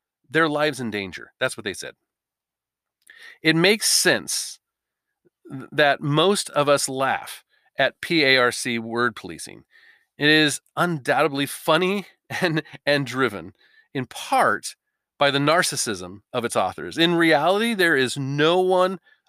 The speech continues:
offended by any of these words on the list. They enjoy foraying out, uh, outrage so they can come up with, uh, linguistic alternatives, hoping that we'll praise them for holding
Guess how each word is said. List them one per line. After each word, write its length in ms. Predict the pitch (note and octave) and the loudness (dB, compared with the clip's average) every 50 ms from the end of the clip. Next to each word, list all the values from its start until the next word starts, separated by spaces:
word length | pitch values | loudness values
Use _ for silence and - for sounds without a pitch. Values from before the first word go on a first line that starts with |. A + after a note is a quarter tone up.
| _ _ | _ _
offended 800 | - C#3+ C#3 - - - - D3+ C#3+ C#3 C3 A2 G#2 G2 G#2 G#2+ - _ _ _ | -2 -2 -2 -2 -4 0 2 2 2 2 0 -2 -4 -4 -6 -10 -16 _ _ _
by 180 | - B2+ B2 A#2+ - | 0 0 0 0 -2
any 300 | - F3 D3 D3+ D3 C#3 | -4 -2 0 2 2 2
of 80 | C3+ A#2 | 2 2
these 220 | B2 A#2+ A2+ G2+ | 0 -2 -4 -4
words 320 | G#2+ G#2 G#2+ G#2 G2+ G2 G#2+ | -4 -2 -2 -2 -2 -2 -4
on 80 | G2 | -6
the 80 | G2 F#2 | -6 -8
list. 320 | E2+ - - - - - _ _ _ _ _ _ _ _ _ _ _ _ _ | -10 -12 -12 -14 -16 -16 _ _ _ _ _ _ _ _ _ _ _ _ _
They 140 | - D3 D3+ | 2 2 2
enjoy 720 | D3+ C#3+ A#2+ A2 A#2+ D3 D3+ D#3 E3 E3 E3+ E3+ F3 E3+ D#3+ _ _ _ _ | 2 2 0 0 0 2 2 4 4 4 2 2 0 -4 -6 _ _ _ _
foraying 520 | - - D3+ D3+ D3+ D#3 E3 E3 D#3+ D#3+ E3 | -6 -2 2 4 4 4 4 4 2 0 0
out, 340 | - C#3+ D3 D#3+ F3 - - _ - | 0 2 2 2 2 0 -4 _ -6
uh, 280 | - C#3 B2+ B2+ A#2+ - | -2 0 0 0 0 0
outrage 600 | - C#3+ D3+ C#3+ D3+ D3 D#3 D#3 D#3 D#3 D3 C#3 - | 0 0 0 0 2 2 2 2 2 0 0 -2 -4
so 320 | - - C#3 B2+ B2+ A#2 - - - _ _ | -4 -2 -2 -2 -2 -4 -8 -14 -20 _ _
they 140 | - C#3+ C#3+ | -2 -2 0
can 260 | - D#3+ C#3 A#2+ G#2+ - _ _ _ _ | 0 -2 -4 -6 -8 -14 _ _ _ _
come 220 | - - F#3+ F#3 F3 | -2 0 0 2 0
up 160 | F3 E3 - | 0 -2 -2
with, 320 | D3 D3 C#3 C#3 B2+ - _ _ _ _ _ - | -2 0 0 0 0 -4 _ _ _ _ _ -10
uh, 160 | A2+ A2+ G#2 | -8 -8 -6
linguistic 720 | G#2+ A#2 A#2+ A#2+ A#2 C#3 F3 E3 - - D#3+ D3+ - - _ _ _ - | -4 -4 -6 -2 0 0 0 0 2 0 -2 -2 -2 -6 _ _ _ 0
alternatives, 840 | B2 B2+ - - - E3+ E3 D#3+ D#3+ E3 E3 E3 - - - - _ _ _ _ _ _ _ | 0 0 0 0 2 2 2 2 2 -2 -4 -4 -8 -10 -10 -12 _ _ _ _ _ _ _
hoping 400 | - D#3+ E3+ D#3+ F#3 E3+ D#3+ D3+ C#3 | 0 0 2 2 2 0 2 2 0
that 200 | B2+ A#2 A#2 - _ - - _ _ - | 0 0 -2 -4 _ -20 -20 _ _ -2
we'll 160 | D3+ C#3+ C#3 | 0 0 0
praise 540 | - - - - D#3 D#3 D#3 D3+ C#3+ A#2+ G#2 | 0 -4 -4 0 2 4 4 4 2 2 0
them 260 | A2 G2+ F2+ F2+ F#2 | -4 -6 -6 -8 -10
for 260 | - - C3 A#2+ A2+ | -6 -2 0 0 0
holding 460 | G#2 B2 D#3+ E3+ D#3+ D3+ C#3 C3 A#2+ | 0 -4 -8 -8 -6 -6 -6 -6 -8